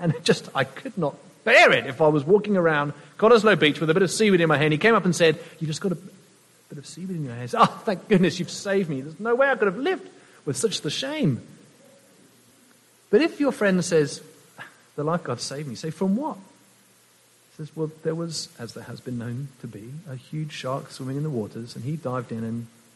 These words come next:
got rid of the shark by being," I'm stretching the illustration here,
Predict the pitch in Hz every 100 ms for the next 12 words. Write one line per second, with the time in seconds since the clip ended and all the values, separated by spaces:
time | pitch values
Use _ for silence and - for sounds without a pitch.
0 | _ _ _ _ - 175 147 156 156 -
1 | 107 107 - 117 117 127 127 127 123 -
2 | _ _ _ _ _ 117 101 127 117 113
3 | 110 107 - 110 113 101